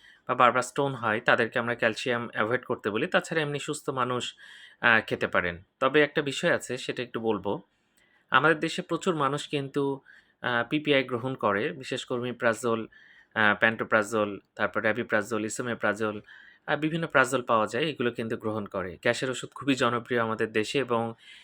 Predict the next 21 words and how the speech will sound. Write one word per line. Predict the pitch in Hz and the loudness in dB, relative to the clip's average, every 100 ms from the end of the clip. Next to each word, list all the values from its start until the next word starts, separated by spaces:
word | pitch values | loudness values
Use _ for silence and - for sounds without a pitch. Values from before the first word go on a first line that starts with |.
| - - | -14 2
আহ, | 113 | 4
ডাক্তারের | 110 110 123 120 | 4 2 0 -2
প্রেসক্রিপশন | 120 - 123 131 123 | -6 -8 -6 -6 -2
ছাড়াই | 123 120 | 4 4
কিন্তু | 120 113 117 | 2 -4 -4
সবাই | 113 110 | -2 -2
এটা | 104 110 | -2 -4
খাওয়ার | - 104 101 | 0 0 0
চেষ্টা | 101 - 104 | -4 -6 -2
করে। | 98 101 175 _ _ - - - - - | 0 0 -2 _ _ -20 -20 -20 -18 -4
যাই | 165 | -2
হোক, | 180 | 0
এই | 165 | -2
দুইটা | 151 151 165 | -2 -2 -2
কিন্তু | 175 165 | -2 0
একসাথে | 135 - 143 151 | 0 0 -4 -4
খাওয়া | - 123 | 2 2
যাবে | 104 101 101 | 2 0 0
না। | 101 | -2
আপনি | - 127 | -4 -8
যদি, | 127 127 127 | -6 -4 -4